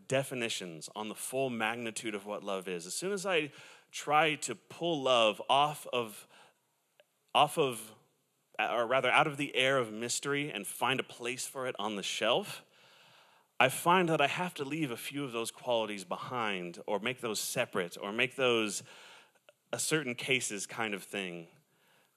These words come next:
to fit it onto a box or to fit it onto a shelf. I have to limit the scope of what lo-, love is for it to accommodate what I n-, want it to be.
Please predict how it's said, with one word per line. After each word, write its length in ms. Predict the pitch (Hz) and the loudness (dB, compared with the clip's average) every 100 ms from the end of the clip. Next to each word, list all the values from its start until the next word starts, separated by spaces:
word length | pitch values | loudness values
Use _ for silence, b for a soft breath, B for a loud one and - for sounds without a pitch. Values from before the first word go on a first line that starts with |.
| b b | b b
to 100 | - | -12
fit 320 | - - 160 139 | -10 -8 -2 2
it 100 | 120 | 2
onto 320 | 117 - 107 | 2 0 -4
a 60 | |
box 380 | 95 107 104 - | -2 0 0 -2
or 60 | 98 | -10
to 60 | |
fit 200 | 92 113 | -8 -8
it 80 | 104 | -6
onto 320 | 98 92 - | -4 -6 -8
a 80 | 85 | -8
shelf. 520 | - 92 78 - - - _ _ _ _ _ _ _ _ _ _ 107 | -6 -4 -4 -6 -18 -20 _ _ _ _ _ _ _ _ _ _ -2
I 40 | |
have 240 | 131 143 143 | 2 2 0
to 260 | 120 107 104 - | -4 -4 -8 -16
limit 380 | 104 127 147 113 | -10 -6 -4 -6
the 80 | 117 | -6
scope 400 | - - 143 127 | -6 0 -2 -2
of 140 | 98 | -4
what 160 | 104 92 | -4 -2
lo-, 160 | 98 - | -4 -4
love 260 | 101 101 92 | -2 -2 -2
is 240 | 90 87 | -6 -6
for 140 | - 95 | -8 -10
it 80 | |
to 100 | - | -8
accommodate 800 | 92 - - 113 104 87 71 - - b b b b b b - | -10 -10 -6 -4 -2 -4 -6 -12 -16 b b b b b b -10
what 200 | 104 107 | -2 0
I 80 | 98 | 0
n-, 180 | 98 98 | -4 -6
want 240 | 95 98 | -4 -4
it 240 | 85 - - | -6 -12 -12
to 120 | 87 | -8
be. 260 | 95 82 | -6 -6